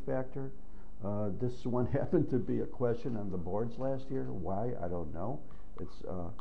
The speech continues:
but it's made by many, many type of cells and has fibroblasts as its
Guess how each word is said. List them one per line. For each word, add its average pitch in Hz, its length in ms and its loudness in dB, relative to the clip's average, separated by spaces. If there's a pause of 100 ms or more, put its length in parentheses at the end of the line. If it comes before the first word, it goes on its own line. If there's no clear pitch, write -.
(440)
but 117 120 6
it's 117 180 2
made 123 240 6
by 110 120 2
many, 123 300 6
many 123 340 4
type 107 340 2
of 92 120 0 (100)
cells 92 280 0
and 104 80 2
has 101 200 0 (120)
fibroblasts 92 920 0 (440)
as 95 320 2 (100)
its 92 260 0